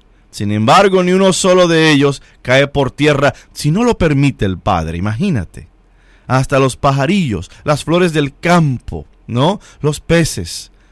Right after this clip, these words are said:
en el mar, todo eso Dios lo sometió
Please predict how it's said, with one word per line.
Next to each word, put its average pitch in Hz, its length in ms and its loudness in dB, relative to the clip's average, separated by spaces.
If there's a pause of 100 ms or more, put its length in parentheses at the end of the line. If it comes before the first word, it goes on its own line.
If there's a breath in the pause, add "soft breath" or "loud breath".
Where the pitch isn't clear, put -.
(420)
en 120 140 -2
el 131 160 2
mar, 127 440 2 (680)
todo 190 680 4
eso 170 500 2 (160 soft breath)
Dios 135 560 2
lo 127 220 -2
sometió 127 720 0